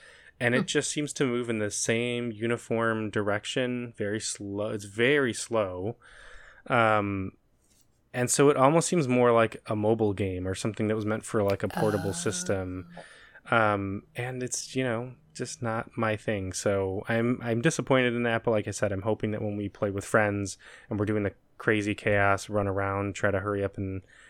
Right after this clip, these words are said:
Speaker 1: you know, get, get balls in and stuff like that, then it
Speaker 2: Hmm.
Speaker 1: becomes more fun. But that was my brief experience with
Speaker 2: Okay.
Speaker 1: Mario Golf Super Rush.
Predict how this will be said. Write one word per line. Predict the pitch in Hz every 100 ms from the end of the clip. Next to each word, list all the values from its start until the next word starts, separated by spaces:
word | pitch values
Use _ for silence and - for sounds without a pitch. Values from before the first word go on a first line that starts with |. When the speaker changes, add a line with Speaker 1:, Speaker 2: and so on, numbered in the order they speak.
| - _ _ _ -
Speaker 1:
you | 110
know, | 95 90
get, | - 117 - _ _ _
get | - 120
balls | 107 98 101
in | 104
and | 98
stuff | - 101
like | 101 95
that, | 98 95 -
then | 101 92 92 92 92 _ -
it | 110 - _ -
Speaker 2:
Hmm. |
Speaker 1:
becomes | 175 104 92
more | 95 92
fun. | - 95 87 87
But | 90 92
that | - 110
was | 101 95 -
my | 98
brief | 98 165 147
experience | - - 120 104 101 -
with | 101 92 - _ - - - - 190
Speaker 2:
Okay. | 196 160
Speaker 1:
Mario | 101 104 107 104
Golf | 104 98
Super | - 110 -
Rush. | 95 92 92 - - -